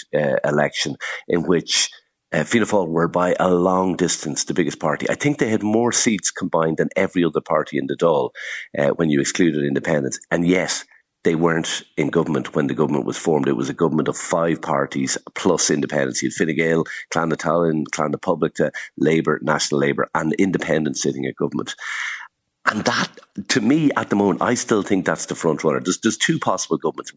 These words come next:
One is a government, as I say, multi-party. So you'd have Fianna Fáil, Fine Gael, the Greens, and then perhaps the Soc Dems, perhaps Labour, perhaps Aontú. Uh, certainly two of those, I suspect you'd need, plus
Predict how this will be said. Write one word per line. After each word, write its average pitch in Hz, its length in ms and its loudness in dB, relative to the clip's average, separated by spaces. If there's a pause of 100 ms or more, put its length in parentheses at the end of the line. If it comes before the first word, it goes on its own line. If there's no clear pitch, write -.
One 113 240 4
is 85 320 0
a - 40 -10
government, 76 440 -4
as 71 160 -4
I - 20 -8
say, 67 340 -2 (280)
multi-party. 78 880 0
So 71 160 0
you'd 67 180 0
have 67 180 -4
Fianna 95 260 2
Fáil, 76 340 2
Fine 78 260 0
Gael, 71 260 2 (340)
the 85 60 0
Greens, 78 540 2 (360)
and 90 160 0
then 90 440 0 (440)
perhaps 87 520 -2
the - 80 0
Soc - 300 0
Dems, 107 460 0
perhaps - 680 -2 (220)
Labour, 95 440 4
perhaps 82 480 -2
Aontú. 71 540 0 (180)
Uh, - 120 2
certainly 87 500 2 (400)
two 92 260 2
of - 80 -2
those, 64 360 0
I - 60 0
suspect - 500 -4
you'd 65 140 -2
need, 65 200 0 (160)
plus - 480 2